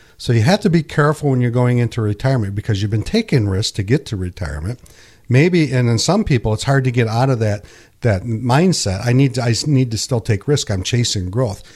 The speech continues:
Well, when you get into retirement, you should be chasing income, not growth so much. In, growth will follow income if you have a good plan. So instead of taking too much risk, or s-, how do you feel about risk on a scale of one to ten? You may say an eight.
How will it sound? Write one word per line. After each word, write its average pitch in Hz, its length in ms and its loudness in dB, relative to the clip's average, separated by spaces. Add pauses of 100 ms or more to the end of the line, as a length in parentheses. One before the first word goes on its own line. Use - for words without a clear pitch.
(240)
Well, 110 140 0
when 110 100 0
you 107 100 2
get 147 200 2
into 185 260 2
retirement, 120 600 -2
you 120 100 -2
should 110 180 -4
be 107 80 -2
chasing 107 400 -2
income, 127 380 -2 (120)
not 110 220 0
growth 127 220 2
so 101 160 -4
much. 85 300 -12
In, 139 380 2
growth 131 280 2
will 165 80 0
follow 160 380 2
income 117 340 0
if 101 100 -4
you 113 80 -4
have 98 120 -4
a - 20 -10
good 98 220 -4
plan. 120 320 -2 (580)
So 147 200 2
instead 175 340 2
of 180 80 2
taking 156 400 0
too 156 180 2
much 131 320 0
risk, 143 340 0
or 120 120 -2
s-, 104 180 -6
how 143 260 2
do 156 60 2
you 135 100 4
feel 151 260 2
about 113 280 0
risk 113 260 0
on 110 80 -2
a 107 60 0
scale 117 340 0
of 107 60 0
one 113 180 2
to 101 100 -2
ten? 131 280 0
You 110 180 0
may 117 220 2
say 107 260 0
an 87 100 -2
eight. 135 380 0